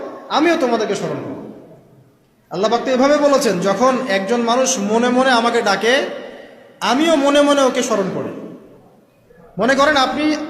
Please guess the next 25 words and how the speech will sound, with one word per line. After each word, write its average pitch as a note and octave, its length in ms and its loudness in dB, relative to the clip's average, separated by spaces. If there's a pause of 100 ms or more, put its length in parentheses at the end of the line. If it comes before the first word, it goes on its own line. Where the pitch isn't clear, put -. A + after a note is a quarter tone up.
(140)
মনে A#3+ 240 2
মনে C#4 200 2
আল্লাহকে B3+ 300 2
বলছেন, B3 440 0
"আল্লাহ, G#3+ 360 0 (760)
আমি A3+ 180 -2
অসুস্থ, A#3+ 380 0
আমাকে A#3 260 0
শেফা G3 280 -4
দাও," - 300 -10 (880)
বা F#3+ 180 0
"আমার A3 200 2
রিজিকের B3 420 2 (240)
টেনশন B3 360 0
আছে, E4 180 0
আমার G#3+ 180 0
রিজিকের A3 300 -2
টেনশন G3+ 340 -4
দূর G#3 200 -4
করে D#3 140 -4
দাও," - 420 -12 (500)
"আল্লাহ, G#3+ 260 2
আমাকে G#3+ 240 0
হেফাজত G3 480 0
করো," - 480 -8